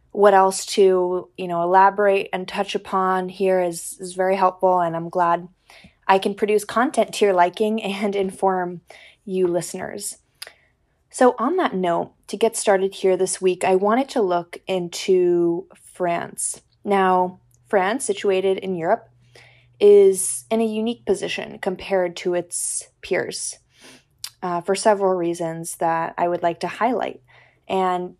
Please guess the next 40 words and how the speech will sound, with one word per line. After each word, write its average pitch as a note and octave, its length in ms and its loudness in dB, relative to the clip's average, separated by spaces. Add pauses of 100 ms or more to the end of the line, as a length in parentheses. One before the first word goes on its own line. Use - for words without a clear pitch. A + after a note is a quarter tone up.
now G3 280 2
I, F#3 300 2
I G3 80 6
didn't A#3+ 240 4
learn F#3+ 220 2
about F#3 340 4
this G3 300 0
in F#3 100 -2
a F3 60 -2
textbook. F3+ 640 0
I, F#3+ 340 -2
<laughs> - 40 -4
I G3 100 2
read A3+ 220 0
about F#3+ 320 4
it F#3+ 120 2
across F3 640 -2 (400)
the G#3 100 4
media F#3+ 600 2
a G3 80 -2
few G3 180 -4
days E3 260 -2
ago F#3 420 0 (600)
and G3 540 0
knew C4 520 -2
it A#3 120 0
would A3+ 200 -2
be G#3+ 300 -6
an G#3 140 -6
interesting D4 520 -6
case A3 280 -4
study F3 300 -4
because F3+ 520 -6
as F#3 240 -2
consumers, A3 800 -4 (420)
investors, G#3 920 2
individuals, G#3+ 720 2
you G3+ 120 -2
name F3+ 260 -4
it, G3 160 -8